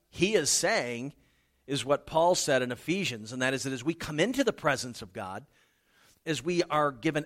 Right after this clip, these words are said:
access to the presence of God, we are then en-, enabled to enjoy freely the love of God,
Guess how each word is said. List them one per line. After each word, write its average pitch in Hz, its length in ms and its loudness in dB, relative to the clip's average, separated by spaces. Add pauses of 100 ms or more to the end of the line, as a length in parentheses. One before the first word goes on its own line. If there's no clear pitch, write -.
access - 1000 0
to 147 120 -4
the 127 80 -6
presence 120 480 -4
of 107 100 -12
God, 113 360 -2 (540)
we 147 160 0
are 147 100 4
then 160 320 0 (140)
en-, 156 120 -12 (180)
enabled 156 420 0
to 160 260 0
enjoy 139 1000 -2 (140)
freely 139 840 -4 (200)
the 147 140 2
love 135 300 -4
of 123 160 -14
God, 110 360 -6